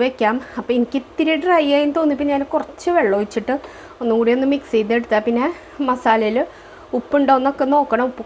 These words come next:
കുറവുണ്ടെങ്കിൽ ഇത്തിരി ഒഴിച്ച് കൊടുത്തിട്ട് ഒന്ന് മിക്സ് ചെയ്യാം ട്ടോ. ഇനി ഇത് നമുക്കിങ്ങനെ, ഉം, ഒന്ന് നമ്മൾ റെസ്റ്റ് ചെയ്യാൻ വെച്ചിട്ടുള്ള അതെടുത്ത് വെക്കാം.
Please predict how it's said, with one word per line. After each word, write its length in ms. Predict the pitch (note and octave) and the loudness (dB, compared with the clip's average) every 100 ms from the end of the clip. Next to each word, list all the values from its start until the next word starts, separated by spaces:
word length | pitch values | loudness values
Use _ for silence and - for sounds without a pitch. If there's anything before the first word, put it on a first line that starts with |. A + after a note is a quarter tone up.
| C4 | -2
കുറവുണ്ടെങ്കിൽ 440 | B3 B3 C4 C4+ | 0 0 0 -2
ഇത്തിരി 220 | C4 B3+ D4 | -2 -2 0
ഒഴിച്ച് 220 | C#4+ A#3+ C4 | 0 -2 -4
കൊടുത്തിട്ട് 320 | B3+ B3+ C4 C4+ | -2 -2 0 2
ഒന്ന് 180 | B3 D#4 D4 | 2 0 -2
മിക്സ് 240 | A#3 - A3 | -4 -6 -2
ചെയ്യാം 300 | A3+ E3+ D#3+ | 2 2 0
ട്ടോ. 100 | G3+ - - - - | -2 -4 -12 -20 -8
ഇനി 120 | A#3 A#3 | -2 0
ഇത് 80 | C4 C#4 | 2 2
നമുക്കിങ്ങനെ, 500 | A#3+ B3+ C4 A#3+ D#4+ - - - - C4 | 0 0 0 2 0 -4 -18 -16 -12 -4
ഉം, 280 | A3+ A#3 A3+ A3 | -2 0 0 0
ഒന്ന് 180 | B3 B3 B3 B3+ | 0 0 0 -2
നമ്മൾ 160 | B3 A#3+ A#3+ C4 | 0 0 2 2
റെസ്റ്റ് 220 | C4+ - | 0 -2
ചെയ്യാൻ 140 | C4 A#3+ | -2 -2
വെച്ചിട്ടുള്ള 320 | A#3+ - B3 A3 | -2 -4 -2 -2
അതെടുത്ത് 380 | A3 A3+ A3+ A3+ A3+ | 0 -2 -4 -4 -4
വെക്കാം. 360 | A#3 - G#3 | -4 -2 -2